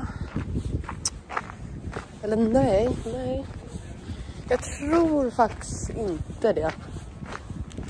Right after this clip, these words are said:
Det här var inte jätteintressant, men det var ganska fin vy över Rådhuset.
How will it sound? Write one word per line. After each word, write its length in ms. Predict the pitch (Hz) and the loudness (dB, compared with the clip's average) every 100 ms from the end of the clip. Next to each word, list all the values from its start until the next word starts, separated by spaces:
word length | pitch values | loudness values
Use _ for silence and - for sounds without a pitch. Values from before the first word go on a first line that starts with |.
| - | -6
Det 60 | 196 | 0
här 100 | 208 | 4
var 100 | 202 | 4
inte 140 | 185 | 6
jätteintressant, 500 | 196 185 - 202 175 - | 2 4 2 4 2 2
men 120 | 180 185 | 0 0
det 60 | |
var 220 | 202 247 | -2 -2
ganska 300 | 349 339 - | -2 -2 -4
fin 300 | 254 262 254 226 | -2 0 0 0
vy 160 | 233 | -4
över 280 | 226 220 214 - - - - - - - - - - - - - - 214 214 | -6 -4 -8 -8 -16 -16 -14 -14 -14 -14 -14 -10 -10 -8 -6 -4 -4 -4 0
Rådhuset. 1200 | 226 220 196 - 254 - - - - - - - | 2 6 6 6 6 6 4 2 0 -8 -10 -10